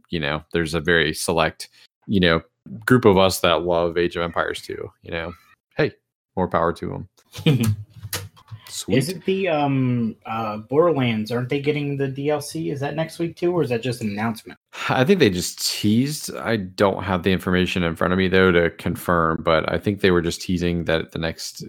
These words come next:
Speaker 1: game is gonna be Handsome Jack related. I don't know when it
Speaker 2: Yeah,
Speaker 1: actually
Speaker 2: that's
Speaker 1: is
Speaker 2: what it
Speaker 1: coming out.
Speaker 2: says. Yeah, Borderlands three D L C one reveal will be November twentieth at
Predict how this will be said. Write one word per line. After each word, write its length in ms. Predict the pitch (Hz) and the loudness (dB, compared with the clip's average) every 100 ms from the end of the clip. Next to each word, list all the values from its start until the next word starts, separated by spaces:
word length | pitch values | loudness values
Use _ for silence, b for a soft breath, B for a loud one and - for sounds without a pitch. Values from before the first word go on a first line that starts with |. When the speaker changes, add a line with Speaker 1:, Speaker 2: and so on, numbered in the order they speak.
| - | -8
Speaker 1:
game 320 | - 85 82 | -2 -2 -2
is 100 | 78 | -6
gonna 160 | - 82 | -6 -6
be 280 | 82 80 - _ | -6 -8 -12 _
Handsome 400 | - 90 - 80 | -2 -2 -2 -2
Jack 300 | 95 107 - | 0 0 2
related. 400 | 117 120 123 117 | 2 4 4 2
I 120 | 90 | 0
don't 260 | 85 87 90 | 0 0 2
know 180 | 87 82 | 0 2
when 140 | 131 | 2
it 60 | 135 | 2
Speaker 2:
Yeah, 80 | |
Speaker 1:
actually 60 | - 120 | 2 0
Speaker 2:
that's 100 | - | -2
Speaker 1:
is 40 | |
Speaker 2:
what 80 | 113 | -4
it 40 | |
Speaker 1:
coming 140 | 85 92 | -2 -2
out. 40 | 110 | -2
Speaker 2:
says. 60 | 120 | -2
Yeah, 160 | 117 | -2
Borderlands 580 | 110 127 123 127 123 117 | 0 0 2 2 2 -2
three 320 | - 123 120 | -6 -6 -4
D 180 | 113 120 | -4 -2
L 140 | 120 | -2
C 260 | 113 - 123 | -4 -4 -4
one 480 | 113 117 117 117 113 | -2 0 0 -2 -2
reveal 920 | 117 113 110 123 123 127 127 123 120 | -2 -2 -2 0 0 2 2 0 0
will 120 | 117 | -2
be 300 | 113 120 117 | -2 -2 -2
November 460 | 113 117 113 135 131 | -2 -2 0 0 -2
twentieth 480 | - 135 131 131 127 | -2 -2 0 0 -2
at 180 | 113 | -6